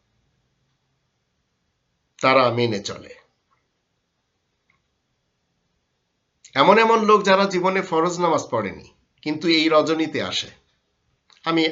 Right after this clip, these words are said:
অনেকের দেখেছি। অনেকে বিভিন্ন স্থানে দোয়া দরুদ পাঠ করে,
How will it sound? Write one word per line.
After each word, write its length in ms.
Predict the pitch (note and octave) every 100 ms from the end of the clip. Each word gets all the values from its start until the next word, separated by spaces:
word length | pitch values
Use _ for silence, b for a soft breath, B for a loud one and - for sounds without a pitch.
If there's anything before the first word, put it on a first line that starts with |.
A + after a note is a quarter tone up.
| D#3
অনেকের 580 | C3+ C3 - B2 - - _ _ _ _ _ _ _ -
দেখেছি। 500 | B2 B2 A#2 - - _ _ _ _ _ _ _ _ _ _ _ _ _ _
অনেকে 800 | C3 D#3 D#3 D3+ C#3 A2+ G2 - _ _ _ _ _ _ _ _ _ _ _ _ B B B B -
বিভিন্ন 480 | C#3+ F3+ G#3+ G3 F3+
স্থানে 400 | - F3 E3 C3
দোয়া 280 | B2+ C#3+
দরুদ 320 | D3+ E3 E3 -
পাঠ 260 | D3+ D3+
করে, 360 | D#3+ D#3 F3+